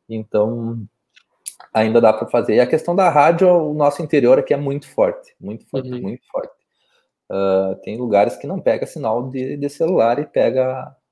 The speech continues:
Speaker 1: e pega, e pega a rádio. Então, a rádio ainda, ela mobiliza bastante pessoas, bastante,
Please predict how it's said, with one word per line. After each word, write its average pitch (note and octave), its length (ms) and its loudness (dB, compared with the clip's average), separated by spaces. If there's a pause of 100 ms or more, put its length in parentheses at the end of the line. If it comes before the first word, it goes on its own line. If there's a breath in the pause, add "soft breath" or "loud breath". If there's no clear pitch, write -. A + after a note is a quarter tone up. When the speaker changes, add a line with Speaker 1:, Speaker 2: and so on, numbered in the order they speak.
(140)
Speaker 1:
e B2 60 -20
pega, G#2 960 -6 (960)
e B2 80 -4
pega A2+ 340 2
a - 20 6
rádio. G#2+ 400 2
Então, G#2+ 640 -4
a G#2 60 0
rádio A2 340 -4
ainda, A#2 180 -2
ela A#2 220 4
mobiliza A2+ 480 -2
bastante A#2 480 -4
pessoas, - 440 -12
bastante, - 760 -14